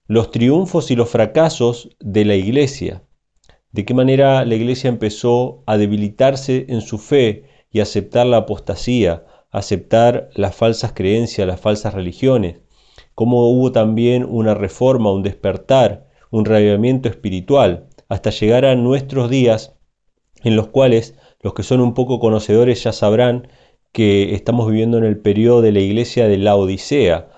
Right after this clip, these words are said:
Y bueno, ustedes pueden adelantarse en el estudio, no hay ningún problema, pueden ir repasando, ir leyendo, ir investigando. Nosotros vamos a empezar hoy con la iglesia de Éfeso y la iglesia de Esmirna, que son las dos primeras iglesias que se mencionan,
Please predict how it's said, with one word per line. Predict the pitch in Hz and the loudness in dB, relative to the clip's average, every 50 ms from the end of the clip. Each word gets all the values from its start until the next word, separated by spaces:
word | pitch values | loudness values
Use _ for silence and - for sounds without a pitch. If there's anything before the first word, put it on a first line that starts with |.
| _ _ _ _ _ _ _ - | _ _ _ _ _ _ _ -8
Y | 147 113 107 101 95 | -2 0 0 2 2
bueno, | 95 123 143 131 98 87 | 2 2 2 2 2 0
ustedes | 85 - - 123 123 | -2 0 0 -2 0
pueden | 127 - 117 117 113 107 | 2 2 2 4 4 4
adelantarse | 101 95 95 95 92 90 - 120 120 - - 110 | 2 4 2 2 0 2 0 0 0 0 -2 -2
en | 101 | -2
el | 95 95 | -2 -4
estudio, | 92 - - 147 151 131 110 104 104 | -4 -6 -4 -2 0 2 2 2 2
no | 110 | 2
hay | 113 113 | 0 0
ningún | 110 107 107 113 104 | 0 0 0 -2 -2
problema, | 104 98 98 113 123 127 117 101 - | -2 0 2 2 2 2 2 0 2
pueden | 110 107 107 107 | 0 0 2 2
ir | 110 107 107 | 0 0 0
repasando, | 107 95 - 98 - - 120 120 127 120 104 | -2 -2 -2 -6 -4 -2 -2 0 0 0 0
ir | 101 104 104 | 0 0 0
leyendo, | 101 101 - - - 123 127 120 113 110 - | -2 -4 -4 -4 -4 -2 -2 0 -2 -2 -2
ir | 107 107 | -2 -2
investigando. | 113 110 104 104 98 - - 95 104 120 131 131 123 117 117 117 - - _ _ _ - - | 0 0 -2 -2 -4 -4 -4 0 0 2 2 2 0 0 -2 -4 -6 -20 _ _ _ -14 -12
Nosotros | 104 92 117 123 120 123 | -10 -8 -4 0 0 2
vamos | 123 123 113 120 | 2 2 2 2
a | |
empezar | 117 110 110 110 101 - 123 117 117 | 0 0 -2 -4 -4 0 0 2 2
hoy | 120 123 123 | 2 2 0
con | 127 120 113 | 0 -2 0
la | 110 101 | 0 0
iglesia | 98 104 113 123 113 - - 123 120 117 | 0 0 -2 -4 -4 -2 0 2 2 2
de | 113 110 117 120 127 131 - - - - - _ - | 2 2 0 0 -2 -4 -10 -20 -20 -20 -20 _ -4
Éfeso | - 156 - - 143 127 131 - 131 123 127 - - - | -2 -2 -2 0 -4 -4 -2 0 2 2 2 2 -2 -4
y | 117 107 | -4 0
la | 104 101 | 0 0
iglesia | 98 104 113 120 - - 120 110 | 0 0 -4 -4 -2 -2 0 2
de | 107 104 | 2 2
Esmirna, | 98 107 123 156 170 151 113 104 98 98 104 101 - _ _ _ _ _ - | 0 0 0 2 2 2 0 0 -2 -2 -4 -6 -10 _ _ _ _ _ -8
que | 107 98 | -8 -6
son | - - 127 131 131 131 | 0 0 2 2 4 4
las | 123 120 113 107 120 | 2 2 2 2 0
dos | 139 139 135 | -2 -2 -2
primeras | - 147 135 127 131 135 139 127 131 - | -2 -2 0 0 2 2 0 0 -2 -2
iglesias | 117 110 113 120 127 - 135 123 | -6 -4 -2 -4 -4 -4 -8 -8
que | - 117 107 | -8 -8 -6
se | - 107 | -4 -4
mencionan, | 101 98 101 104 - - 165 147 113 98 98 104 104 | -4 -2 -4 -4 -2 0 2 2 2 2 0 -2 -6